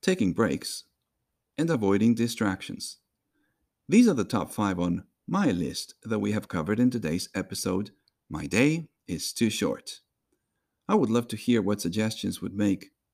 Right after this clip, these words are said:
your top five list. Feel free to email me this or other comments to steve at teachers tent dot com.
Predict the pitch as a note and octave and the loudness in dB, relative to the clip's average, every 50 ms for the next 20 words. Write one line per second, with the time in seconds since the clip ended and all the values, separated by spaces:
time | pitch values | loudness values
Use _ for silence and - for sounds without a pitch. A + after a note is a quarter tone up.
0 | _ - F#2+ D#3 G#3 G#3+ - - - - _ - - E2+ E2 - - E2+ D2+ D2 | _ 0 2 4 4 4 2 -2 -6 -14 _ -8 -6 -6 -6 -6 -6 -4 -4 -2
1 | D#2+ D#2+ C#2+ - - - - - - _ _ _ _ _ _ _ _ _ _ _ | -2 -4 -4 -4 -6 -12 -16 -20 -20 _ _ _ _ _ _ _ _ _ _ _
2 | _ _ _ - G#3 A#3+ A3+ - F#3+ F#3 E3+ D3 - - B2 B2 B2 A#2 A2+ A2 | _ _ _ 2 2 2 4 2 2 4 4 2 4 6 6 6 6 6 4 2
3 | A2 G2+ F#2 G2+ A2 A2 A#2 B2 A#2+ - - - F#2 F#2+ - - G2+ G#2 B2 A#2+ | 2 2 2 0 0 0 -2 -2 -6 -10 -8 -6 -4 -4 -4 -4 -6 -6 -6 -6
4 | - F#2 D#2 F2 G2+ A2+ G#2+ - - - F2+ F2 F2 - _ _ _ _ _ _ | -6 -4 -2 -2 -2 -2 -4 -6 -6 -4 -4 -4 -4 -8 _ _ _ _ _ _
5 | _ _ - - - G2+ G#2+ C3+ F#3 G#3+ - - _ _ _ _ _ _ _ _ | _ _ -12 -6 -2 0 0 0 -2 -4 -8 -16 _ _ _ _ _ _ _ _
6 | A#2+ A2 F2+ - - - _ _ - - F2+ - - F#2+ - - - - - - | -4 -4 -4 -6 -10 -20 _ _ -6 -6 -6 -6 -6 -10 -4 -2 -2 -2 -2 -4
7 | - - - - _ _ - - E2+ D2+ - - G2+ - - - | -10 -14 -18 -18 _ _ -8 -6 -6 -4 -4 -4 -4 -4 -6 -10